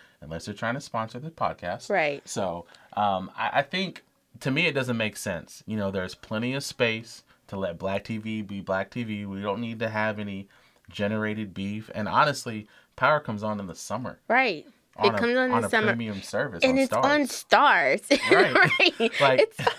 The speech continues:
Speaker 2: on
Speaker 1: Empire is
Speaker 2: Starz.
Speaker 1: Fox, and I believe it's on Wednesdays,
Speaker 2: Mm-hmm.
Speaker 1: right? So, fifty, if you ever listen, chill out.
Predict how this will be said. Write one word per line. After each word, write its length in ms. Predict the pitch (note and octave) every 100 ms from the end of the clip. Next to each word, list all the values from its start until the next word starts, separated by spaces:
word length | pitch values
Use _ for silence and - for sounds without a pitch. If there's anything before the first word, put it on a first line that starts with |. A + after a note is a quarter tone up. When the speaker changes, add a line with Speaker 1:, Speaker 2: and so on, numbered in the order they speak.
| -
Speaker 2:
on 60 | B4+ G4
Speaker 1:
Empire 500 | D3+ D#3+ D#3+ D#3 B2+
is 80 | A#2+
Speaker 2:
Starz. 60 | A#2+
Speaker 1:
Fox, 320 | B2+ D3 -
and 120 | A#2+
I 60 | A2
believe 260 | G#2+ A#2+
it's 140 | A2 A2
on 160 | G2
Wednesdays, 520 | G2 C3 B2+ F3 G#3+ A#3
Speaker 2:
Mm-hmm. 120 | G3+
Speaker 1:
right? 220 | G3+ C4+ - -
So, 440 | - E3+ D3+ C#3 - _ _ -
fifty, 500 | - G3 G3 D#3 D3+ _ -
if 140 | D3+
you 80 | E3+
ever 160 | E3 C#3
listen, 360 | C3 C3 B2+ -
chill 220 | - C#3
out. 200 | F2+